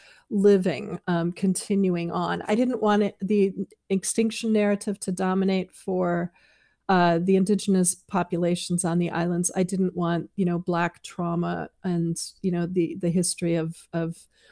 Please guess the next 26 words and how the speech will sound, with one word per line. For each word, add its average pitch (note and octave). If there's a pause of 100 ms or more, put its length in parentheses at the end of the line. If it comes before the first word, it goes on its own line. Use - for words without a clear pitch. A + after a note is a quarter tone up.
(260)
the G#3
Atlantic, E3+
um, E3+
you F3
know, F3
the F3+
slave E3+
trade E3+
to F3
dominate E3+
for, E3+
for -
Black A3
people's E3+
histories F3
in F3+
the F3
Caribbean. E3+
So -
that's C4
what F4+
I E4
was C4+
really A3
looking F#3+
for E3+